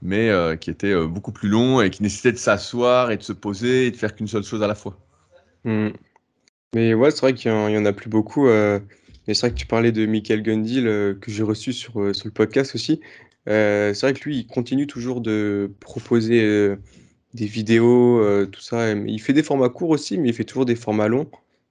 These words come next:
Speaker 2: Et plus ses livres aussi, et c'est vrai que c'est, euh,
Speaker 1: Ouais,
Speaker 2: je
Speaker 1: mais
Speaker 2: pense
Speaker 1: c'est l'un
Speaker 2: que
Speaker 1: des, c'est un, c'est un des seuls, euh, à
Speaker 2: Ouais.
Speaker 1: être là depuis toutes ces années. Alors après, bah, c'est toujours intéressant parce qu'en fait, c'est, c'est l'évolution de sa pratique.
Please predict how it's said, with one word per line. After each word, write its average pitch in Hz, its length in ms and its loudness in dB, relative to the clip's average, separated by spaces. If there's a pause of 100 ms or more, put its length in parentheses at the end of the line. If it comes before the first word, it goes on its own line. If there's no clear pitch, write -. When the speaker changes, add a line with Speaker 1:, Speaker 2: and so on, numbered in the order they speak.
Speaker 2:
Et 101 400 -4
plus 120 220 -4
ses 120 200 0
livres 120 260 2
aussi, 117 280 -2
et 117 40 0
c'est - 120 -8
vrai 113 140 -2
que 117 80 -12
c'est, - 200 -8
euh, 101 260 -2 (300)
Speaker 1:
Ouais, 170 60 4
Speaker 2:
je 240 60 8
Speaker 1:
mais 262 60 6
Speaker 2:
pense 127 120 4
Speaker 1:
c'est 127 60 -2
l'un 127 80 4
Speaker 2:
que 127 40 -2
Speaker 1:
des, 139 80 0
c'est 147 180 -6
un, 147 120 2
c'est 156 140 -4
un 151 60 0
des 147 100 -2
seuls, 147 280 -2
euh, 107 380 2
à - 340 -10
Speaker 2:
Ouais. 104 60 2
Speaker 1:
être 107 140 0
là 131 80 0
depuis 117 240 -10
toutes 131 200 -20
ces 120 120 -2
années. 131 280 -2 (400)
Alors 107 140 2
après, 156 160 0
bah, 135 120 4
c'est 104 140 -10
toujours 120 220 -4
intéressant 131 300 -2
parce 147 140 -2
qu'en 117 100 -4
fait, 135 140 -4
c'est, 117 80 -8
c'est - 260 -4
l'évolution 135 380 2
de 131 60 -6
sa 135 80 2
pratique. - 560 -4